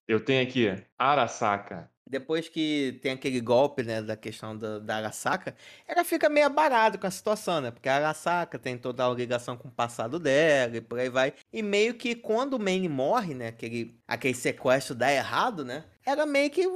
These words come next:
Speaker 2: vá, "Tá, beleza, agora minha missão vai ser, sei lá, matar as pessoas que tá fogo no meu passado, ou tão tentando vasculhar meu passado", não sei.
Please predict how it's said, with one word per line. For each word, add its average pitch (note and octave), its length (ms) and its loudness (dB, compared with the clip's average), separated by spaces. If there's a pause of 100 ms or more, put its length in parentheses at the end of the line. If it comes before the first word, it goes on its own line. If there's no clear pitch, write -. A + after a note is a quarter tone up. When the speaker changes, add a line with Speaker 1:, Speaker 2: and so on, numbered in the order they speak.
(120)
Speaker 2:
vá, A#3 240 4
"Tá, F#3+ 280 0
beleza, D3 380 -2
agora C3+ 180 -2
minha C#3 160 -4
missão C#3+ 600 -6
vai E3 140 -4
ser, D3+ 720 -4 (160)
sei - 140 -12
lá, A2 300 -4
matar B2 440 2
as C#3+ 80 -2
pessoas C3+ 440 -4
que C3 100 -10
tá A#2+ 720 -4
fogo A#2+ 220 -4
no A#2 80 -6
meu A#2 120 -2
passado, A#2 580 -2
ou A#2 60 -4
tão A#2 160 -8
tentando A#2+ 360 -8
vasculhar A#2 500 -4
meu A2+ 140 -6
passado", A#2+ 640 -4
não B2 120 -10
sei. G#2+ 300 -8